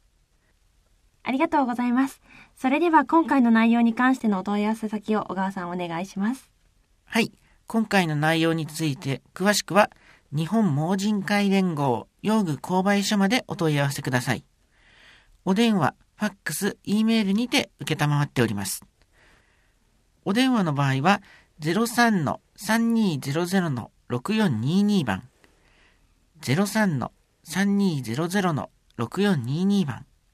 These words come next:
Speaker 2: ファックスの場合は、ゼロ三の三二ゼロゼロの六四二八番。ゼロ三の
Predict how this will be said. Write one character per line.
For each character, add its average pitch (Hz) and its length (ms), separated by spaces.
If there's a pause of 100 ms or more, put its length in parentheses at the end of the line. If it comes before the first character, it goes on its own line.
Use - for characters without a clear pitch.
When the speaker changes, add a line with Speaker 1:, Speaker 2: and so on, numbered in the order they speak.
(680)
Speaker 2:
フ - 140
ァ - 40
ッ - 20 (100)
ク 202 80
ス 170 100
の 151 120
場 135 120
合 131 100
は、 165 260 (460)
ゼ 147 140
ロ 202 140
三 196 340
の 101 160 (280)
三 202 380
二 185 240
ゼ 113 140
ロ 170 140
ゼ 185 140
ロ 165 120
の 104 180 (260)
六 113 280
四 190 260
二 156 200
八 190 260
番。 - 180 (1200)
ゼ 151 140
ロ 190 100
三 190 320
の - 160